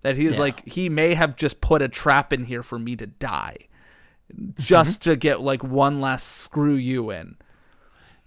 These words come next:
Speaker 2: So he reads the descriptive book in its entirety to see what Gen has done with this age. And he's like,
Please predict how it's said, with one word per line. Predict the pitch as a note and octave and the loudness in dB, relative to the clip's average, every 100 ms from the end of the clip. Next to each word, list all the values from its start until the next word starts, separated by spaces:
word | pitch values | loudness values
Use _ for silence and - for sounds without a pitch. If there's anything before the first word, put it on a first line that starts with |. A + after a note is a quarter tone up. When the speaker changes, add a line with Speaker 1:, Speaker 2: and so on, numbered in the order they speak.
| _ | _
Speaker 2:
So | - G3 | 0 2
he | C3+ E3+ | 2 0
reads | C#3+ C3 D#3+ G3+ G3+ - | -2 -4 -2 -2 -2 0
the | D3+ | 0
descriptive | C3+ - - B2 A#2 G#2+ | 0 -2 -8 -8 -8 -8
book | A#2 - | -10 -8
in | G#2+ | -6
its | G#2+ - | -6 -6
entirety | G#2+ - A2+ G#2+ G2+ G#2 G#2 - | -8 -8 -6 -6 -8 -10 -14 -16
to | - A#2+ | -14 -12
see | - - C#3+ | -12 -10 -10
what | C#3+ C3 - | -8 -8 -8
Gen | A#2 G#2 G#2 G#2 G2 - | -4 -2 -2 -6 -12 -14
has | B2+ G2+ | -10 -10
done | - G2 G2+ | -8 -8 -8
with | G#2 | -10
this | G2 - | -10 -10
age. | F#2+ - F2+ F3 - - _ _ _ - - | -10 -10 -12 -14 -20 -20 _ _ _ -20 -10
And | A2 G#2 | -8 -6
he's | G#2+ | -8
like, | A2+ G2+ | -8 -10